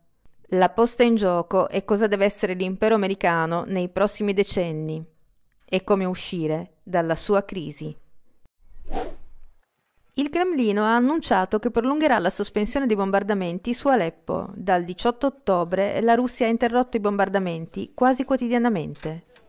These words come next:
Una tregua decisa unilateralmente da Russia e Siria per consentire l'evacuazione dei civili e dei feriti e il ritiro dei combattenti. Ma gli otto corridoi umanitari creati a tali scopi sono rimasti quasi deserti,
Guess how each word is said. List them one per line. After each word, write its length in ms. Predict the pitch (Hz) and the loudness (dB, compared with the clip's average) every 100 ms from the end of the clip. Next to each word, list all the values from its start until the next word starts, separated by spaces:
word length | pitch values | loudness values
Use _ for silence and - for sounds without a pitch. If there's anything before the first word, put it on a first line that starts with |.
| - _ _ _ _ - _ | -20 _ _ _ _ -20 _
Una 200 | 226 254 | 2 2
tregua 540 | 254 214 175 196 190 202 | 4 2 4 4 4 4
decisa 440 | 226 - 247 247 | 2 2 2 2
unilateralmente 1000 | 254 262 247 233 220 220 185 170 185 190 | 2 2 2 2 0 0 -2 -4 -4 -2
da 100 | 190 | 0
Russia 320 | 226 240 220 | 0 0 0
e 60 | 208 | -2
Siria 600 | - 185 170 165 202 - | -2 -8 -6 -6 -6 -4
per 200 | 254 240 | -4 -2
consentire 520 | 269 254 277 254 208 | -2 0 -2 0 0
l'evacuazione 640 | 208 214 220 240 - 240 | 0 0 0 -2 0 -2
dei 160 | 190 196 | 0 -4
civili 580 | - 175 170 165 185 110 | -4 -6 -6 -6 -6 -2
e 120 | 208 | 2
dei 180 | 226 226 | 2 2
feriti 720 | 240 190 170 - 202 226 - | 2 0 -2 -8 -10 -10 -6
e 200 | 202 208 | 2 4
il 40 | |
ritiro 360 | 202 202 247 262 | 2 -2 -2 0
dei 120 | 247 | 0
combattenti. 880 | 247 233 233 - 170 156 151 - 151 - _ _ _ _ _ _ | 2 2 2 0 -6 -6 -10 -14 -16 -18 _ _ _ _ _ _
Ma 120 | 196 196 | 0 4
gli 120 | 233 | 6
otto 180 | 240 247 | 6 2
corridoi 340 | 208 202 208 | 2 4 4
umanitari 480 | 196 185 190 196 190 | 4 0 0 0 0
creati 340 | 196 180 185 | 2 2 2
a 40 | 180 | 0
tali 180 | 175 | -2
scopi 460 | 175 - 160 156 175 | -2 0 0 0 -4
sono 180 | - 202 | -2 -2
rimasti 400 | 214 214 - 226 | 0 0 -2 -2
quasi 280 | 233 233 240 | 0 2 2
deserti, 680 | 233 180 165 - - 151 | 2 2 -4 -8 -12 -14